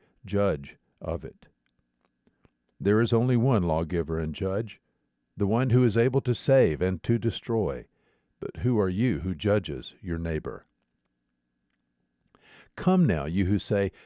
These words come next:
"Today or tomorrow we shall go to such and such a city and spend a year there and exchange in business and make a profit."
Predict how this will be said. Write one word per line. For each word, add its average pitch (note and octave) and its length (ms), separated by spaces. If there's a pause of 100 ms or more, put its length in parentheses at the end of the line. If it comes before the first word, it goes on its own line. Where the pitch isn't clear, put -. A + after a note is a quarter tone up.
(100)
"Today A#2+ 400
or G2 160
tomorrow G#2+ 580 (280)
we F2+ 100
shall E2 220
go F#2+ 220
to G2+ 140
such F#2+ 320
and F2 140
such - 260
a E2 60
city C3 460 (260)
and E2 180
spend G2+ 320
a E2+ 80
year F#2+ 300
there F2 380
and E2 120
exchange F#2+ 640
in F2 180
business G2 540
and D2 140
make D2+ 200
a D2+ 60
profit." - 560